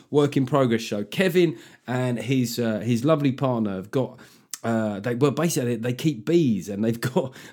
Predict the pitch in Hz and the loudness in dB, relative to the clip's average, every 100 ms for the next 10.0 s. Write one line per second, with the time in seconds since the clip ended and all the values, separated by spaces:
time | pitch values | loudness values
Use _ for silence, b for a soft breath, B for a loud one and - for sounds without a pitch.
0 | B 131 120 123 113 92 98 92 110 101 | B 0 0 -4 -8 -12 -12 -8 -4 -4
1 | - 110 101 95 92 104 104 90 80 B | -4 -6 -6 -6 -4 -4 -2 -4 -8 B
2 | B B - 113 127 151 147 131 170 180 | B B -6 -2 2 4 2 2 2 0
3 | 160 156 156 135 - 98 98 - 135 151 | 0 0 2 0 -2 -8 -6 0 2 6
4 | 185 165 147 147 135 131 120 113 120 107 | 6 4 4 2 4 2 0 0 0 0
5 | 104 95 104 - 104 113 143 - 131 127 | -2 -2 -4 -2 -6 -2 -4 0 0 0
6 | - 147 127 113 113 110 107 98 113 117 | 2 2 4 4 4 2 0 0 2 2
7 | 117 110 107 95 B B B 98 101 104 | 0 0 0 -2 B B B -4 -4 2
8 | 113 107 104 - - 113 107 101 101 - | 2 2 -2 -10 -2 0 2 0 -6 -6
9 | 110 110 113 101 - 110 104 90 113 120 | -6 -2 -2 -2 -6 -6 -6 -2 -2 -2